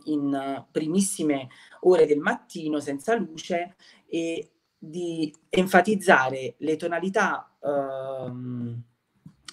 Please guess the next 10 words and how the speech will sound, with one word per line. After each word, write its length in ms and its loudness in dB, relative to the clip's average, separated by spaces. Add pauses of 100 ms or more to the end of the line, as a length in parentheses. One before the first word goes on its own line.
(120)
dei 280 6
colori 420 8
appunto 320 -2
del 140 0
make-up 600 -2 (380)
senza 380 4
che 160 0
poi 180 4
questi 340 -4
virino 600 -4